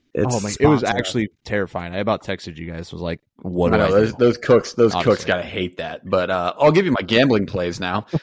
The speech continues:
Speaker 3: Uh, I have
Speaker 2: Uh, hey, uh, yeah, let's
Speaker 3: Yeah,
Speaker 2: go back
Speaker 3: yeah.
Speaker 2: to that.
Speaker 3: So my, my
Speaker 2: Forgot what
Speaker 3: two
Speaker 2: we were doing
Speaker 3: picks,
Speaker 2: here. Yep.
Speaker 3: my two picks that I like a lot is I have Tennessee minus the twenty-eight against Virginia at home. I think Milton's gotta show it. He's gotta sling it.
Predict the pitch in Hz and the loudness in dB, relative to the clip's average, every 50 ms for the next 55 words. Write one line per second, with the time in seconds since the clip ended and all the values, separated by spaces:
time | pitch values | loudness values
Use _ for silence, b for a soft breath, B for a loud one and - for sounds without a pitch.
0 | B - - 98 92 95 92 82 - 101 104 110 117 117 113 110 110 104 95 - | B -2 0 0 2 2 0 2 0 0 0 2 2 4 6 6 6 4 2 -6
1 | _ _ _ 120 120 - - _ _ _ 151 165 - - 135 - - 156 139 - | _ _ _ -8 -8 -8 -10 _ _ _ 0 0 0 0 -6 -4 -2 -2 0 2
2 | 117 107 98 98 101 104 90 80 - 90 120 - - - 127 113 104 104 101 117 | 2 2 2 2 2 0 0 -2 -4 -8 -8 -8 -4 2 4 6 6 6 4 4
3 | 127 127 127 127 117 - - 123 120 117 110 95 - - 190 185 165 - - - | 4 4 4 4 2 0 -2 0 2 2 2 0 2 2 4 4 4 2 4 2
4 | 156 131 127 92 90 92 95 101 104 B B B - 107 113 120 110 - 147 139 | 2 2 2 -2 -4 -4 -4 -4 -4 B B B -4 0 0 0 0 2 0 0
5 | 123 - 123 117 - - 117 107 104 101 98 98 98 107 98 95 92 95 98 98 | 2 2 2 0 2 2 2 2 4 2 2 0 0 0 0 0 2 2 2 2
6 | 95 92 98 101 110 123 131 107 - - - 120 113 110 98 - - 107 101 101 | 0 0 2 2 4 4 2 0 -2 -8 -4 -2 -2 -2 -2 -2 -2 -2 0 0
7 | 95 95 98 101 95 - - 92 - - - 101 98 101 92 90 90 92 90 90 | 0 0 -2 -2 -4 -4 -10 -10 -10 -6 -4 -2 -2 0 -2 -2 -2 -2 -2 -4
8 | 87 90 87 82 - 98 90 82 95 92 87 90 87 85 80 78 85 87 85 82 | -4 -6 -10 -6 -6 -6 -6 -4 -6 -6 -4 -4 -6 -8 -8 -8 -10 -10 -10 -10
9 | 82 85 - b b b b b b _ 95 95 95 104 98 98 107 104 104 98 | -12 -16 -18 b b b b b b _ -4 -2 -2 0 2 2 2 2 2 0
10 | 95 - 104 104 95 - - 113 110 113 117 113 - 104 92 - 95 90 87 - | 0 0 0 0 0 2 4 4 6 6 4 4 0 -6 -4 -4 -4 -4 -4 -4
11 | - 117 117 113 113 117 113 | -2 0 0 2 0 0 -2